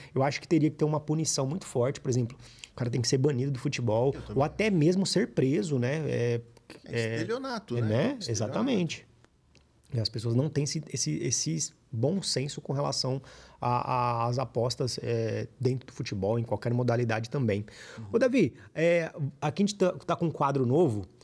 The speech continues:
Speaker 1: chamado Momento Aposta Ganha, que nós temos um patrocinador,
Speaker 2: Uhum.
Speaker 1: né? E a produção vai colocar aqui na tela,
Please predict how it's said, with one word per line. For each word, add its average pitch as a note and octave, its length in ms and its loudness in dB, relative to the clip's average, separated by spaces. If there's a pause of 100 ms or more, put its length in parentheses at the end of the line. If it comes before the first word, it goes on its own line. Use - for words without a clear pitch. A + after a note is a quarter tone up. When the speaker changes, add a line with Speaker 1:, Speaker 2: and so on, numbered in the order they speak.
Speaker 1:
chamado C#3+ 580 2
Momento D3 380 2
Aposta C#3+ 360 -2
Ganha, B2 240 2
que - 100 -8
nós A#2+ 100 -2
temos B2 220 0
um B2+ 80 0
patrocinador, C#3 720 0 (180)
Speaker 2:
Uhum. A#2 80 -8
Speaker 1:
né? C#3 200 0 (220)
E C3+ 300 2
a B2 60 -4
produção C#3+ 300 0
vai C3 100 -2
colocar C3 240 -2
aqui B2+ 100 -6
na B2 100 -2
tela, D#3+ 320 0